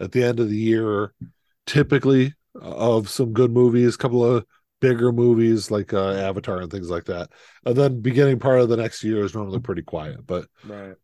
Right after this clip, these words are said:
Speaker 1: don't know. There's some good
Speaker 2: Till
Speaker 1: stuff
Speaker 2: February.
Speaker 1: to see.
Speaker 2: February
Speaker 1: Yeah.
Speaker 2: and March will be much better.
Speaker 1: Will be bigger, yeah, definitely. 'Cause, well, once we get into March, you start getting closer to, uh, what's the, what's the next Marvel release? The, uh, is it
Speaker 2: I think that's in March.
Speaker 1: Ant-Man?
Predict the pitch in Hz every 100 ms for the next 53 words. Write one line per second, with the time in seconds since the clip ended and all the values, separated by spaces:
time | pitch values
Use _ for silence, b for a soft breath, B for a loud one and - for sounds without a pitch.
0 | 139 104 80 - 156 175 226 170 175 190
1 | 165 147 131 123 143 139 139 147 _ -
2 | 196 190 175 151 143 135 - 127 123 123
3 | 117 120 117 - - 110 117 117 120 110
4 | 113 101 101 90 90 95 117 117 95 87
5 | 117 127 123 127 135 - 131 123 110 120
6 | 131 - 107 - 110 104 101 - 110 -
7 | 101 - 110 104 98 98 98 95 - b
8 | b b _ _ 98 - 117 117 120 117
9 | - 110 113 110 101 95 90 90 - -
10 | 98 98 92 87 87 87 - _ _ _
11 | _ _ _ _ _ _ _ 92 95 98
12 | - - - - _ _ - 147 180 165
13 | 143 123 110 113 139 160 170 170 208